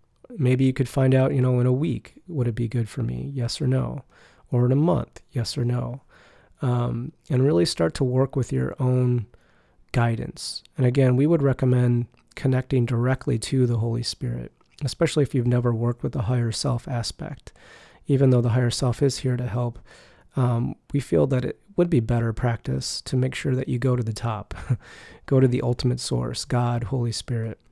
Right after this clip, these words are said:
and start working at that level. And maybe you'll get, um,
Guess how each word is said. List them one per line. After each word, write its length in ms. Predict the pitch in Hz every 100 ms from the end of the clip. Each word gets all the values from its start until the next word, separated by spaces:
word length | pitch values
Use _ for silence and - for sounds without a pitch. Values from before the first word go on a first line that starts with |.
| _ _ _ _ _ _ _ - -
and 140 | 127
start 260 | - 135 135
working 340 | 123 - 117
at 140 | 113
that 240 | 120 117 131
level. 260 | 117 110
And 80 | 120
maybe 220 | 131 127
you'll 140 | 120 117
get, 340 | 120 113 - - - - - _ _ _ _ -
um, 480 | 120 113 117 135